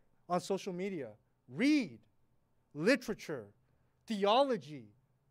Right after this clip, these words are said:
and books that will inform your mind with classical thinking so that you can discern for yourself what true equality and what true diversity is.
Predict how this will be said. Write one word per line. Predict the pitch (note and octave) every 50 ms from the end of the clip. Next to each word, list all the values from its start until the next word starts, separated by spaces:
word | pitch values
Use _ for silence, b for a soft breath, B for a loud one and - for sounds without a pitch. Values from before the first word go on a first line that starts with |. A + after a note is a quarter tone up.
| _ _ _ _ _ _ -
and | E3+ D#3 C#3 A#2 G#2+
books | F#3+ B3 B3 B3+ - - - - - - _ _ _ _ _ _ _ _ _ _
that | - G3 G3+ G3
will | G3 A3
inform | A3 G3+ F#3+ - - - A#3+ B3+ C#4+ D#4 D#4 C#4+ A#3+
your | A3+ B3 B3
mind | A#3 G#3+ G3+ G#3 A3 B3+ C#4 C4+ B3 G3+ F3 E3 E3 D3+ - _ _ _ _ _ _ _ _ _ -
with | F3+ G3 - - -
classical | - - - B3 B3+ C4+ B3+ - - A#3+ A#3+ A3+ G3 F3+ - - -
thinking | - A#3+ B3 B3 - G#3 F3 D3 B2 A#2 _ _ _ _ _ _
so | - - A3+
that | F#3 F#3
you | F3 C#4 C#4+
can | D4 B3+ G3
discern | E3+ G3 - - A3+ A3+ A#3 A3+
for | A3+ -
yourself | F#3+ E3+ E3 D#3 - - - A3+ A#3 F#3+ C#3 - - _ _ _ _ _ _ _ _ _ _ _ _ _ -
what | F#3+ G3+ F#3+
true | - - B3 A#3+
equality | A3 - - - G#3 G#3 A3 G#3 F#3+ E3+ D#3 C#3+ C3 B2+ _ _ _ _ _ _ _
and | F3+ F3 E3+
what | F3 G3+ G3 - - _ _
true | - - A3+ A3+
diversity | G3+ F#3+ F3+ E3 F3 F#3+ F#3+ - - F3+ F3 E3 F3+
is. | G#3+ F#3+ C3 G2 - - - -